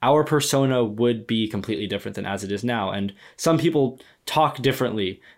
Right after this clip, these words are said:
than from when, from when they're with their fa-, um, family to with their friends to at their business, because this is how we need to present ourselves to make ourselves the most attractive to the audience that we are going after,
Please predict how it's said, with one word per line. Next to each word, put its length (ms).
than 340
from 220
when, 380
from 180
when 100
they're 100
with 180
their 100
fa-, 340
um, 100
family 600
to 180
with 120
their 100
friends 600
to 120
at 80
their 100
business, 500
because 500
this 160
is 80
how 260
we 140
need 160
to 80
present 480
ourselves 460
to 100
make 200
ourselves 380
the 80
most 260
attractive 640
to 100
the 140
audience 400
that 120
we 120
are 80
going 300
after, 380